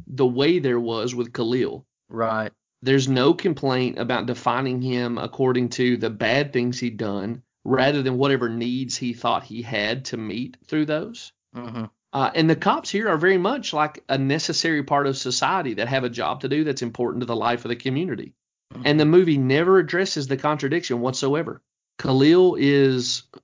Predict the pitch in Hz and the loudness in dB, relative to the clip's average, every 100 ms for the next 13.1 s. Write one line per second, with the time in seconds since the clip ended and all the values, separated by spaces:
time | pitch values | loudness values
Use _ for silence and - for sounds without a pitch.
0 | - 127 127 170 175 180 185 - 180 151 | -8 0 2 2 2 2 2 -2 -4 -2
1 | 127 120 110 _ - 135 160 156 139 123 | -2 -2 -4 _ -4 -2 0 -2 -2 -4
2 | - 131 151 143 - 131 180 117 90 - | 0 2 2 0 -2 2 2 2 -2 -10
3 | _ _ _ - 139 156 156 147 139 - | _ _ _ -2 4 4 4 2 2 2
4 | 175 165 139 135 131 - 139 175 180 160 | 2 2 2 0 -2 0 2 4 4 2
5 | 208 214 - - - 151 175 170 156 135 | -2 -2 -8 -6 0 2 4 2 2 2
6 | 151 147 - 117 - 120 113 110 - _ | 0 0 -4 -6 -2 0 0 -2 -8 _
7 | - - 147 131 123 131 147 - 170 185 | -12 2 4 6 6 4 2 -2 -2 -2
8 | 180 101 127 120 113 - 127 123 117 123 | -2 -2 0 0 -2 0 -2 -2 -4 -2
9 | 135 151 156 165 180 185 208 _ _ - | -2 -2 -4 -6 -6 -6 -10 _ _ -20
10 | - - - - _ - 120 160 190 - | -16 -16 -14 -18 _ -8 -2 0 0 -2
11 | - 139 131 135 123 127 123 143 156 147 | -2 -2 0 0 2 0 2 0 0 -2
12 | 135 127 139 131 135 139 143 151 147 147 | 0 -2 0 2 2 0 -4 -6 -4 -6
13 | 135 | -10